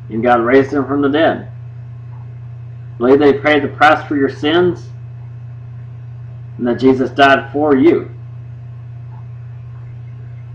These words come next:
C is for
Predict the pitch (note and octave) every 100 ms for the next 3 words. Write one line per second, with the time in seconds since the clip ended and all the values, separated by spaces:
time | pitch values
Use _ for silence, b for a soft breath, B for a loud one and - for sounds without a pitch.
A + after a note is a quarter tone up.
0 | - - - - - - - - - -
1 | - - - - - - - - - -
2 | - - - C3+ C#3 - D3 D3 B2+ -